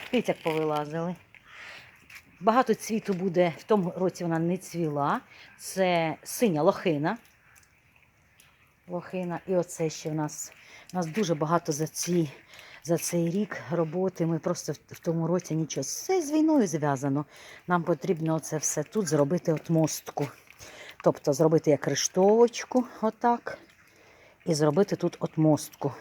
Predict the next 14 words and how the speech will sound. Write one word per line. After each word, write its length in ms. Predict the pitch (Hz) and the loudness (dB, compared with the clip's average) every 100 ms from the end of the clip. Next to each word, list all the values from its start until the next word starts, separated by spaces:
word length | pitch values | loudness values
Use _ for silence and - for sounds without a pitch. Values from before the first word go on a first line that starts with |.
| - | -10
щоб 220 | - 139 | -2 0
оце 220 | 143 175 | 2 2
не 100 | 165 | 2
було 240 | 151 160 160 | 4 4 4
таке, 360 | 143 - 139 - | 2 -2 -4 -4
тому 200 | 151 156 | -2 0
що 280 | - 156 147 - - - - - | 0 0 0 -2 -20 -20 -20 -4
вода 360 | 135 151 143 | 4 6 6
капає 580 | 131 165 185 - 202 208 - - | 4 4 4 4 2 2 -4 -8
із 180 | 175 - - | -6 -6 -8
стріхи 760 | - - - 185 190 - 185 - - - - | -10 -8 -2 4 4 4 -2 -2 -16 -18 -2
і 160 | 156 139 | 2 2
в 100 | 139 | 4
гаражі 520 | 151 143 143 175 | 4 6 4 2